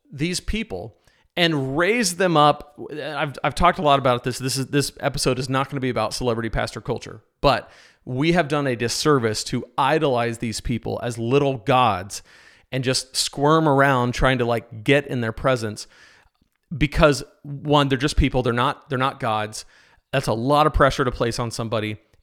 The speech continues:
And time after time after time, those pedestals come crashing down. And when they do, there's a wake of disaster behind them of, of people's lives and faith that were thrown into the, the mud. That said, to go to a conference this large,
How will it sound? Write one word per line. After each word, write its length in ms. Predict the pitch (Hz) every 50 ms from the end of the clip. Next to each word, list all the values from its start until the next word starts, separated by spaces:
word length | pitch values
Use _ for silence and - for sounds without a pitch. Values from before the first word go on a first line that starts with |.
| _ _
And 300 | - 135 117 113 113 110
time 300 | - - 143 139 143 139
after 180 | 131 - - 123
time 240 | - 143 127 120 117
after 160 | 107 - -
time, 460 | - - 175 185 147 113 110 117 113 - _ _ _ _ -
those 220 | - 127 120 113
pedestals 460 | - 135 135 123 123 - 139 123 -
come 180 | - - 113 113
crashing 380 | - - 117 117 - - 120 113
down. 180 | 110 110 110
And 100 | 117 123
when 80 | 117 110
they 80 | 110
do, 300 | 110 131 156 139 123 123
there's 160 | 110 113 117 113
a 80 | 107
wake 440 | 104 110 110 113 120 123 123 120 -
of 120 | - -
disaster 640 | 113 117 107 117 104 107 104 - - 110 95 95 - _ _ _ _ _ _ -
behind 380 | 113 98 110 113 104 104 98
them 160 | 101 107 104 _ _ _ _ _ _ _ _ -
of, 240 | 92 110 107 - -
of 160 | 127 139 -
people's 300 | - 143 123 117 107 104
lives 400 | 107 120 127 131 127 127 120 120
and 180 | - 123 120 -
faith 460 | - - 131 120 107 107 - - - - -
that 120 | 123 113
were 100 | 107 101
thrown 320 | - - - 117 113 113 110
into 540 | 107 113 113 107 - - 110 101 98 95 - _ _ _ _ -
the, 220 | 117 110 104 107
the 120 | 120 120 113
mud. 300 | 110 107 95 - - - - - - - - _ _ _ _ _ _ _ _ _ _ _ _ _ _ _ _ _ _ -
That 380 | 139 123 147 170 180 - -
said, 540 | - - - 202 190 147 87 76 - - - - _ _ _ _ _ _ -
to 120 | - - 131
go 140 | 117 147 160
to 80 | 180
a 80 | 170 160
conference 500 | - - 156 143 135 - 123 110 - 120
this 360 | 120 107 107 143 165 - -
large, 640 | 151 143 147 143 107 87 85 85 - - - -